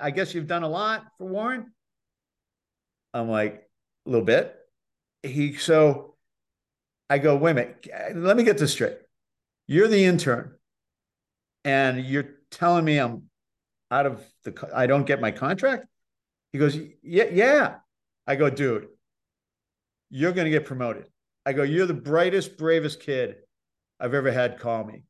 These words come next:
I go, "You're gonna go somewhere in life. And, uh,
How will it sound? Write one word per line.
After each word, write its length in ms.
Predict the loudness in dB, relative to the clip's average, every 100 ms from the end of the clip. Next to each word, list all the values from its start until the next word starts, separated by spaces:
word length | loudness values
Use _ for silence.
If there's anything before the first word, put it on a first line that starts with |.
| _
I 100 | -6 -2
go, 440 | 0 0 -2 -14 _ _ -4
"You're 240 | 2 2
gonna 220 | 2 -2
go 200 | 2 0
somewhere 440 | 0 -6 -6 -8 -10
in 120 | -8
life. 300 | -10 -10 -18 _ _ _ _ _
And, 420 | 0 2 2 2 2
uh, 380 | 2 2 -2